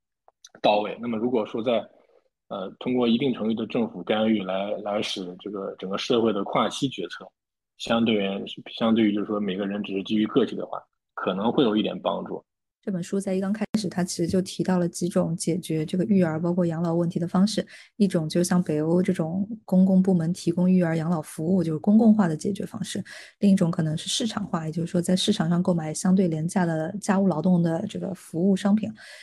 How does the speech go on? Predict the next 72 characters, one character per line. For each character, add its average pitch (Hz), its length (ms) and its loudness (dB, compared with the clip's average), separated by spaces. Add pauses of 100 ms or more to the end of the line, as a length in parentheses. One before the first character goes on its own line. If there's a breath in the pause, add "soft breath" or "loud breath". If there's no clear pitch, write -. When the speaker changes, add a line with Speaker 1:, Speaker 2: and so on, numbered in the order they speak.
(200 loud breath)
Speaker 2:
然 170 200 0
后， 175 400 4
嗯， 151 240 -4
包 175 180 2
括 180 180 0
这 170 140 0
个 160 260 -2 (460 loud breath)
中 202 220 6
国 175 120 6
改 160 140 2
革 156 80 -2
开 180 140 -4
放 180 160 0
之 190 100 0
后， 185 100 4
可 180 140 -2
能 156 140 -2
出 - 180 0
现 170 160 0
了 165 80 -2
一 170 120 0
批 - 280 -4
这 170 100 0
个 170 140 -2
失 - 300 -2
业 214 160 6
的 160 100 0
人 151 180 -2
群， 151 240 -6
但 175 160 -2
就 185 80 2
是 175 60 2
说 175 240 2
她 185 260 0
这 180 160 -2
样 170 160 2
子 160 220 -6 (260 loud breath)
不 - 80 -4
在 185 120 0
工 208 180 6
厂 196 160 0
里 160 80 -2
上 - 180 -2
班， 175 200 -2
可 170 120 -4
能 156 80 -4
有 160 200 -2
一 151 40 -4
些 185 140 0
女 160 140 4
性 165 200 -2
她 170 140 -6
可 160 140 -8
能 151 100 -6
就 160 100 -6
通 170 220 -6
过 165 180 -4 (280 loud breath)
帮 165 120 -4
别 156 100 -4
人 160 60 -4
带 180 140 2
小 147 160 -2
孩 151 220 -10
啊， 160 180 -4
或 175 100 -2
者 165 60 0
什 160 140 -6
么， 156 80 -6
包 185 160 0
括 185 120 2
近 185 220 4
期 180 340 2